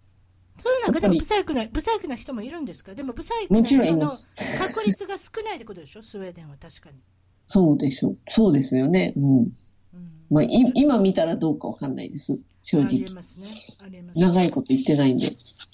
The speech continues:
Speaker 1: 次はフィンランド？
Speaker 2: フィンランドは美-、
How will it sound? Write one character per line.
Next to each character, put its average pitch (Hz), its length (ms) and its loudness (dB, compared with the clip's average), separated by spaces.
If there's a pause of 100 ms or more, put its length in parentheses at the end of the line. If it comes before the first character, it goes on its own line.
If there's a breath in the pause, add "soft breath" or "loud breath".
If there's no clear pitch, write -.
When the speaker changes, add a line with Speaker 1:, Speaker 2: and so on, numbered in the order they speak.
(120)
Speaker 1:
次 359 260 -6
は 254 140 -8
フ - 80 -10
ィ 359 160 -8
ン 320 40 -10
ラ 214 140 -10
ン 165 80 -16
ド？ 196 220 -20 (800)
Speaker 2:
フ 240 120 4
ィ 254 40 8
ン 247 200 8
ラ 226 160 6
ン 208 100 0
ド 202 160 2
は 180 80 2
美-、 190 360 4